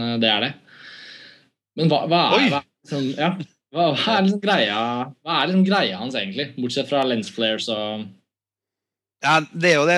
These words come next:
Speaker 2: du sier, Martin. Det, eller det Martin sa, mener jeg. Altså, det med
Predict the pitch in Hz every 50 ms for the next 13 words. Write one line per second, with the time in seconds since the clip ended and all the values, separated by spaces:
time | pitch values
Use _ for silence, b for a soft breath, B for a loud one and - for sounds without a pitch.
0 | 170 156 151 139 - 135 131 131 143 151 156 156 160 - - 156 156 147 143 -
1 | - 143 147 147 143 143 139 143 147 147 147 147 151 139 123 - _ 135 151 160
2 | 143 151 160 170 165 151 135 117 110 - - 139 - 135 135 135 143 139 135 135
3 | 139 135 135 135 135 131